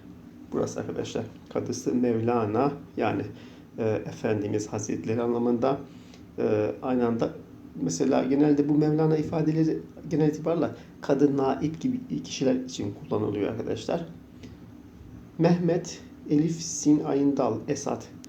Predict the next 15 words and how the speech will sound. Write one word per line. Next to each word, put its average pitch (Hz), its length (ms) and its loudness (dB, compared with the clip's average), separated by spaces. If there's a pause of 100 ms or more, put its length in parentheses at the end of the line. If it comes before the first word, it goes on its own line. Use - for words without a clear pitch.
(340)
Mehmet, 135 720 -2 (120)
Esat. - 380 -2 (480)
Zidet, 139 760 -2 (1200)
fezailuhuya. 131 1400 0 (140)
Evet, 120 180 0 (100)
burada - 280 -4 (380)
feza, 117 720 -2 (1000)
orada 120 220 -2 (580)
hemze, 127 640 2
lam 131 300 -2
ve 120 100 0
he. 110 260 -4 (520)
Evet, 107 160 -2
fezailuhu 117 880 -2
ya. 110 180 -2